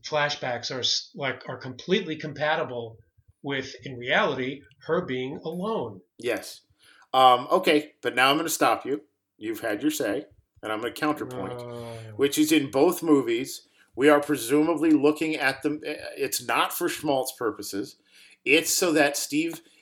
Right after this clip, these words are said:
Speaker 2: it's Dem-, Steve Martin's character is supposed to sit on that train and realize that he misunderstood and that John Candy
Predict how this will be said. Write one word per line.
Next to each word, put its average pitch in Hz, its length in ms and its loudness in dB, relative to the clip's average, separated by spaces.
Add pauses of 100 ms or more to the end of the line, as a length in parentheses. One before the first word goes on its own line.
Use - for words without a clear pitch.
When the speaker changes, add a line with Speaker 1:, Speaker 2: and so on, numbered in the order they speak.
(120)
Speaker 2:
it's 175 360 0
Dem-, 175 480 2
Steve 233 300 0
Martin's 220 340 2
character 165 300 6
is 143 60 -2
supposed 147 180 -2
to 127 60 -6
sit - 220 0
on 214 160 2
that 190 200 -2
train 117 400 -4 (240)
and 120 260 -6
realize 135 640 6
that 131 200 0
he 139 120 -6
misunderstood 151 840 0
and 131 140 -10
that 113 140 -4
John 151 260 0
Candy 127 440 -6